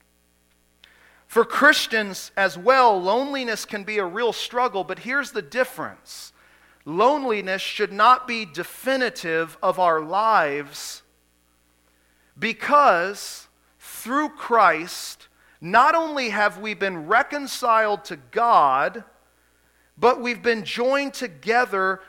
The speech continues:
with one another to share in a deep spiritual fellowship.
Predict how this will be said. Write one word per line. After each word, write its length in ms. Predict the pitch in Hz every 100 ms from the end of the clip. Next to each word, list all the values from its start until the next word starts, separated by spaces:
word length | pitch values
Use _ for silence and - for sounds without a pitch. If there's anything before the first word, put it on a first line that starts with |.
| -
with 260 | 196 202
one 360 | 196 202 240 254
another 440 | 240 240 247 208 180
to 220 | - 196
share 600 | - - 220 226 226 226
in 260 | 220 202 190
a 200 | 185 170
deep 500 | 131 208 220 226 - _ _ _ _ _ _ _ _ _ _ _ _ _ _ _ _
spiritual 960 | - - - 208 202 196 - 196 185 185 _
fellowship. 960 | - - 170 165 139 - 120 101 _